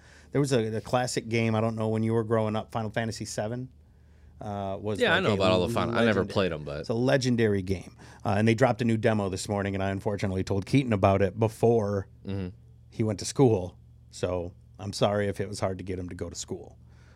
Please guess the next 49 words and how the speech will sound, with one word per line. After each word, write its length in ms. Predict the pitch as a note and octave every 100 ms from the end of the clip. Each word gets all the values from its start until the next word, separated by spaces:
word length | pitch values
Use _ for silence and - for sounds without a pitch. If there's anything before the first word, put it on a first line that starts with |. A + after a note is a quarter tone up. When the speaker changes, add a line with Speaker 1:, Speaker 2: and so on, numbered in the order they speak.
| F#2
Speaker 1:
I 60 |
told 260 | - A#2 G#2+
him 80 | C3
to 80 | F3
wait 320 | F3 D3+ -
until 240 | B2+ B2+
after 260 | A2+ F#2 F#2
to 80 | F#2+
play 200 | F#2+ F#2
it, 100 | - -
but 240 | F#2+ -
that's 200 | B2 -
what's 140 | F#2+
going 260 | - F2 F2
on. 180 | F#2+ G#2
Art, 180 | D#3+ E3
hello. 400 | - E3 D#3 D3 - -
Speaker 2:
<laughs> 160 | -
Speaker 1:
Uh, 380 | - C3 B2 B2
hello 240 | A#2+ B2+ C3
to 60 |
my 160 | B2+ C3+
other 140 | E3
friends 300 | C3+ G2 F2+
here. 140 | C3 G#2+
Mike, 260 | A2 B2 - -
uh, 60 | G#2+ G2
I 100 | G#2+
went 160 | A2
to 40 | -
school 160 | -
with 160 | F3+ -
Mike. 200 | F#2 -
Hello. 200 | - E3
Speaker 2:
What 80 | D#3+
up, 160 | - -
Speaker 1:
Cody, 200 | F#3 G3
Speaker 2:
Mike? 180 | A#2 - -
Speaker 1:
how 200 | A#2+ C3
are 120 | D#3+
ya? 120 | G#2+ - - - -
Speaker 2:
Mike, 220 | B2 -
Mike. 160 | C#3 - - - - -
Speaker 1:
My 180 | A2+ A#2
wife. 220 | D#3 C3 - - - - - - - - - - - -
Uh, 120 | D#3 C#3
there's 220 | F#3+ F3+
two 200 | - E4+
Codys, 600 | - E3+ C#3 F#2 F2+ -